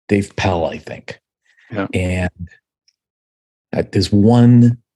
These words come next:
Speaker 1: sentence I remember from that school. He said, "Practice doesn't make perfect." He said, "Practice makes permanent."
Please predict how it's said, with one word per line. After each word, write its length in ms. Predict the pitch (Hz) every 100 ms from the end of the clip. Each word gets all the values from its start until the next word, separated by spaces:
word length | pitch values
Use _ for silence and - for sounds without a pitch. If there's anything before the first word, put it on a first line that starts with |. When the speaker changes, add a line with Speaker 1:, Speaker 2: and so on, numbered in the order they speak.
| _
Speaker 1:
sentence 760 | - - 123 - - 80 - -
I 80 | -
remember 520 | 98 95 95 95 90
from 220 | 85 - 87
that 240 | 80 80
school. 440 | - - 67 - _
He 140 | - 90
said, 580 | - - 95 85 80 - - - _
"Practice 600 | - 104 104 - 117 101
doesn't 380 | - 98 98 90
make 240 | - 104 - _ -
perfect." 640 | - 90 - - - - _ -
He 60 | -
said, 300 | - 82 -
"Practice 600 | - 92 - 101 92 -
makes 240 | 98 90 -
permanent." 840 | - - - 92 80 76 - -